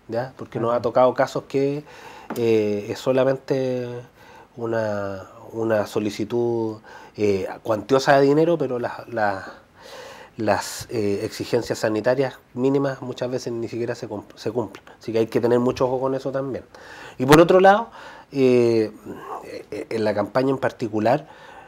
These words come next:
Speaker 1: eh, estamos tratando de buscar todos los espacios. De hecho, aquí, eh, estos, eh,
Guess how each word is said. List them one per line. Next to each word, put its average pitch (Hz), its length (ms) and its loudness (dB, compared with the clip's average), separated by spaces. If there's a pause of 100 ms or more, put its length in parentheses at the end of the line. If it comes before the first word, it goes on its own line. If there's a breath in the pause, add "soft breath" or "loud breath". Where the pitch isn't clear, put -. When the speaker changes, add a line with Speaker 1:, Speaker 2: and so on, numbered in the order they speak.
(180 loud breath)
Speaker 1:
eh, 113 240 -2
estamos 143 320 6
tratando 135 320 4
de 131 40 6
buscar 123 240 0
todos - 180 -6
los 151 100 2
espacios. 151 320 -4 (720 soft breath)
De 131 80 4
hecho, 131 220 6
aquí, 113 260 2
eh, 107 460 0
estos, 120 300 -4 (160)
eh, 110 420 -6